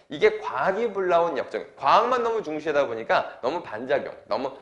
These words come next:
안 좋은 일들이 많이 생기더라. 그래서 인생관의 문제는 이렇게 과학적으로 접근하면 안 된다. 이렇게 해가지고 과학과 별개로, 인생관이라는 것을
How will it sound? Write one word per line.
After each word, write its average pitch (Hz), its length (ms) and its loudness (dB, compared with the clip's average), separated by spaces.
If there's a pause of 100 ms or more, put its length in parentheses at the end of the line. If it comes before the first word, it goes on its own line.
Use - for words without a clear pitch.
안 139 240 -4
좋은 175 180 0
일들이 123 240 -4
많이 107 200 -8
생기더라. 90 400 -12 (260)
그래서 98 580 2 (280)
인생관의 226 580 4
문제는 127 520 -2
이렇게 160 240 -4
과학적으로 160 640 -4
접근하면 117 440 -6
안 104 100 -6
된다. 87 220 -8 (540)
이렇게 113 160 -6
해가지고 92 300 -4
과학과 117 520 2
별개로, 123 480 0
인생관이라는 156 800 0
것을 220 260 2